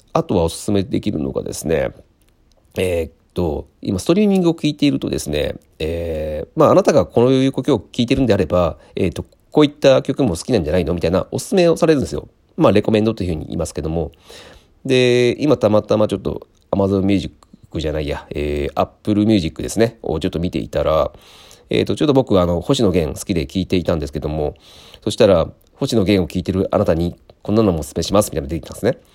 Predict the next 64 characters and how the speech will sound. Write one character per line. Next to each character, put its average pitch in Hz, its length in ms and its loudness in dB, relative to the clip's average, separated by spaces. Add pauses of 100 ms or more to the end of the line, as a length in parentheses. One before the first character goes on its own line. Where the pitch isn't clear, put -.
(500)
え 85 220 0
ー、 - 20 0
椎 123 180 -2
名 104 100 4
林 82 180 0
檎、 104 280 2 (460)
え 85 380 -8
ー、 - 20 -14
く - 160 0
る 98 100 2
り、 101 180 -2 (140)
え 85 200 -6
ー、 - 20 -8
サ - 100 -8
カ 104 80 0
ナ 101 80 4
ク - 80 -8
シ - 80 -4
ョ 76 60 -2
ン、 - 80 -12 (280)
秦 85 380 0
基 95 160 -2 (120)
博、 - 120 -8 (300)
ス - 120 -16
ピ 214 100 0
ッ - 120 -8
ツ、 - 220 -10 (420)
ワ 104 120 6
ン 104 80 6
オ 95 40 2
ク 98 120 -2
ロ 85 40 -2
ッ - 60 -18
ク - 140 -20 (260)
と 73 100 -6
で - 80 -10
す - 100 -12
ね、 67 200 -6 (420)
え 73 600 0
ー、 - 40 2
見 156 60 4
事 - 180 2
に、 87 380 0
え - 80 -4
ー、 82 40 -2
僕 87 220 -4
が、 117 320 6 (120)
え 90 580 0
ー、 - 80 -20
本 117 140 -4
当 120 80 2
に 107 80 0
好 - 80 -8
き 117 80 0
な 78 240 0 (800)
人 - 120 -4
ば 92 120 2
っ - 20 -20
か - 100 -4
な 64 60 -4
ん - 20 -8
で - 60 -14
す - 60 -12
よ。 - 120 -10